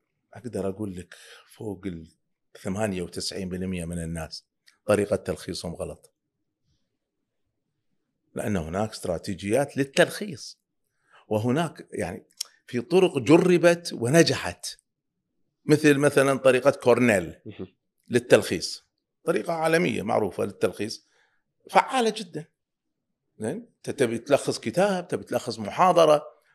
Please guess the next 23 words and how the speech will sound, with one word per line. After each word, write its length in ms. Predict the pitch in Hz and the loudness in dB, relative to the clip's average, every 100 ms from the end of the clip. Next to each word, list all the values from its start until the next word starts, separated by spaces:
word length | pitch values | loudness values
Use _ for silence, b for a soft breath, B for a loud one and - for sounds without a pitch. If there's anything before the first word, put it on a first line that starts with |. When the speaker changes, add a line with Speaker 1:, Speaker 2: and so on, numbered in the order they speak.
| _ | _
Speaker 1:
تبي 280 | - 120 123 | -2 0 0
تلخص، 560 | 117 139 131 - 117 131 | 2 2 2 0 -2 0
آه، 280 | 117 113 117 | 0 2 0
podcast، 800 | 107 185 185 262 156 147 - - | 4 2 2 6 8 8 6 -2
تبي 240 | 110 107 _ _ _ _ _ _ - | -6 -8 _ _ _ _ _ _ -18
ما، 380 | 127 165 147 139 | -16 -14 -16 -12
ما 180 | 147 233 | -8 -8
تقعد 260 | - 202 | -6 -4
تكتب 320 | 208 202 190 | -4 -6 -12
كل 180 | 185 175 | -10 -8
شيء. 300 | - 139 - _ _ _ _ _ _ _ _ _ - | -6 -10 -10 _ _ _ _ _ _ _ _ _ -14
زين، 480 | 101 - 123 - - | -14 -10 -10 -10 -10
<laughs> 180 | - - | -12 -6
ما، 280 | - 127 - b - | -2 -2 -4 b 4
حتى 300 | 185 185 175 | 6 8 6
أنت 180 | 175 | 8
لما 180 | 160 156 | 6 6
تحضر 360 | 151 156 147 143 | 4 4 6 4
محاضرة، 420 | 131 123 104 90 | 4 2 2 2
حتى 220 | 127 143 | 2 4
لما 120 | 131 | 2
تحضر 280 | 113 107 101 | 2 -2 -2
محاضرة، 300 | 87 85 - | -8 -12 -18